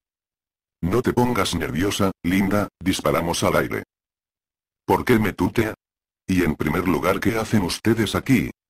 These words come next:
Lo increpó Irene sin poder controlar sus nervios. "Ranquileo me contó lo de su hermana y yo le dije, 'Allá donde fracasan los curas y los doctores,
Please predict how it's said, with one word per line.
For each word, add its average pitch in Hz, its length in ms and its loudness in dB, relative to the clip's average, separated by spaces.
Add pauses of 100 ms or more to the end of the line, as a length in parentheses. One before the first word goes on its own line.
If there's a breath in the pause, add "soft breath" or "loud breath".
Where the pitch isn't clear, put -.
(500)
Lo 90 160 2
increpó 92 500 0
Irene 101 320 -2
sin - 220 -2
poder 87 320 -2
controlar 76 520 -2
sus - 240 -2
nervios. 65 640 -8 (1000)
"Ranquileo 98 640 0
me 110 100 0
contó 80 320 0
lo 85 120 -2
de 67 80 -6
su 76 140 -4
hermana 73 380 -2
y 71 80 -4
yo 71 140 -2
le 71 120 -2
dije, 82 320 -4 (300)
'Allá 82 280 2
donde 98 340 0
fracasan 95 560 -2
los 78 160 -6
curas 107 320 2
y 87 40 2
los 78 220 -2
doctores, 98 640 0